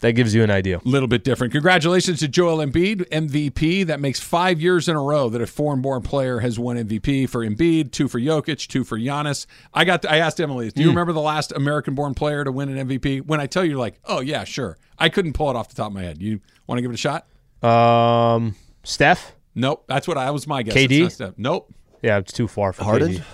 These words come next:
Speaker 2: Harden.
Speaker 1: Mm.
Speaker 2: Yeah. Harden was the last American M V P in twenty eighteen. And at, at the time, you're like, "Well, sure, it's James." And now it's like,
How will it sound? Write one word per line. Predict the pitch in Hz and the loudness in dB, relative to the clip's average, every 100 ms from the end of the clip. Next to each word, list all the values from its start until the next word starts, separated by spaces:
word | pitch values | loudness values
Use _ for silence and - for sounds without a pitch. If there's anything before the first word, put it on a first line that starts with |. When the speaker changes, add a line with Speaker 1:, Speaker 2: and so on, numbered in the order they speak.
| - | -16
Speaker 2:
Harden. | - 127 110 85 - - _ - | -4 -2 -2 -6 -16 -20 _ -8
Speaker 1:
Mm. | 127 127 95 - - | -6 -4 -6 -12 -10
Speaker 2:
Yeah. | 117 95 - _ _ _ _ - | -8 -8 -12 _ _ _ _ -6
Harden | 131 120 110 | -4 -2 -4
was | 110 98 | -6 -8
the | 113 | -8
last | 107 101 - | -8 -8 -10
American | 120 104 101 92 107 | -8 -8 -8 -10 -10
M | 92 | -10
V | 90 90 | -12 -10
P | 98 95 | -10 -10
in | 90 | -12
twenty | - - 110 98 | -12 -14 -12 -12
eighteen. | 90 - 85 80 _ - _ _ - _ _ - - | -14 -14 -18 -18 _ -20 _ _ -20 _ _ -14 -4
And | 143 | -2
at, | 165 170 | -2 -2
at | 175 | -2
the | 156 | -2
time, | 196 220 | 0 0
you're | 170 | 0
like, | 143 | -2
"Well, | 175 | -4
sure, | - 220 123 | -4 -4 -4
it's | - | -6
James." | 135 117 | -6 -6
And | 120 | -4
now | 147 180 | -2 -2
it's | - | -4
like, | 82 | -10